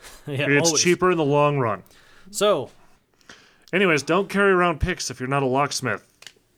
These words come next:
Speaker 2: for the most part. It
Speaker 1: Anyway, so I'd like to
Speaker 2: Tell
Speaker 1: talk
Speaker 2: me this isn't stupid, though. Telling people to carry around picks.
Speaker 1: You know
Speaker 2: Tell
Speaker 1: what?
Speaker 2: me that, it, I can't be the only one going, "No,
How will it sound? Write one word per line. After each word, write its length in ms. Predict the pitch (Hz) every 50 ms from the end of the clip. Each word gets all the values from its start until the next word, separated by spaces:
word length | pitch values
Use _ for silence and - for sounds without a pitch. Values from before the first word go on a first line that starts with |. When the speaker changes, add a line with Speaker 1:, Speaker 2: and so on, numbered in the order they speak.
| _ _ _ _
Speaker 2:
for 100 | - 139
the 80 | 131 131
most 300 | 139 139 139 135 - -
part. 260 | 120 104 87 85 - _ _ _ - _ -
It 140 | 127 120 110 - _ _ _ _ - - _ _ _ _ _ - - - - - - - - - - - - - -
Speaker 1:
Anyway, 300 | - 226 233 202 170 160
so 140 | 143 - 175
I'd 160 | 190 262 262
like 120 | - 247 190
to 40 | 175
Speaker 2:
Tell 160 | - - 156 147
Speaker 1:
talk 80 | 196 190
Speaker 2:
me 60 | 190
this 180 | 160 170 156 156
isn't 240 | 160 127 131 139 -
stupid, 320 | - - 139 127 120 110
though. 100 | 107 98
Telling 380 | - - - 131 135 139 139 127
people 240 | 135 139 131 135
to 80 | 131 131
carry 260 | 127 - 135 131 135
around 300 | 127 123 131 131 127 113
picks. 500 | - 117 127 131 135 - - - - -
Speaker 1:
You 80 | 180 185
know 120 | 185 214
Speaker 2:
Tell 180 | 233 185 190 202
Speaker 1:
what? 80 | 220 220
Speaker 2:
me 80 | 226
that, 240 | 220 190 202 185 - - - - - - 143 139
it, 300 | 170 170 180 170 143 156
I 120 | 180 165 165
can't 240 | 160 - 208 196 202
be 40 |
the 120 | 196 170 185
only 180 | 170 170 170
one 180 | 165 151 151 139
going, 320 | 131 143 143 135 123 117
"No, 300 | 113 147 165 170 156 110